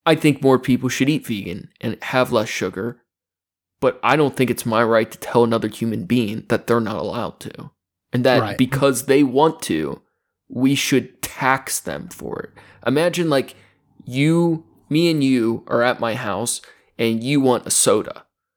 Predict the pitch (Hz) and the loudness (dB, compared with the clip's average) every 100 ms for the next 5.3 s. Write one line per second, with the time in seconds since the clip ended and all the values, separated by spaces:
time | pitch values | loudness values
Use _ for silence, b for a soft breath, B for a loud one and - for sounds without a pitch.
0 | _ _ _ - 120 123 131 127 120 120 | _ _ _ -8 0 2 4 2 0 0
1 | 110 117 117 - 60 67 _ - 117 113 | 0 2 2 0 -6 -12 _ -6 -2 0
2 | 120 107 - 170 127 156 - - 117 - | 2 0 0 0 2 0 0 0 0 -4
3 | - - 135 139 104 - 117 117 - 80 | -10 -2 2 2 0 0 0 0 -4 -12
4 | 62 - - - 120 104 b b b - | -10 -14 -16 -8 -4 -4 b b b 0
5 | 156 - | 0 0